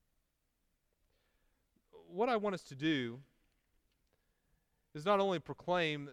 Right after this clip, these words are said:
the death of Jesus Christ here in our, our church, but as you think about God's call in your life to proclaim his death and resurrection until he returns,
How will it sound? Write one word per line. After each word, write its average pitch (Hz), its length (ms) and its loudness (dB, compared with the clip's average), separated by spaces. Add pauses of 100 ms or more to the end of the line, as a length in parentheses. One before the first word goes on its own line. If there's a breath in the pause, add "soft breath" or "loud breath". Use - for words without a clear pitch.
the 131 80 -6
death 143 240 0
of 131 80 -10
Jesus 127 360 -8
Christ 135 760 -2
here 147 400 0
in 127 60 -6
our, 113 300 -6
our 117 100 -8
church, - 720 -8 (1300)
but 156 100 -2
as 175 180 0
you 165 60 -8
think 240 240 -4
about 147 460 2
God's 139 280 2
call 156 360 0
in 143 60 -6
your 123 120 -4
life 113 360 0 (100)
to - 80 -20
proclaim 127 600 -4 (200)
his 104 160 -20
death 123 320 -2
and 117 80 -10
resurrection 117 580 -4
until 110 220 -10
he 117 80 -4
returns, 107 720 -10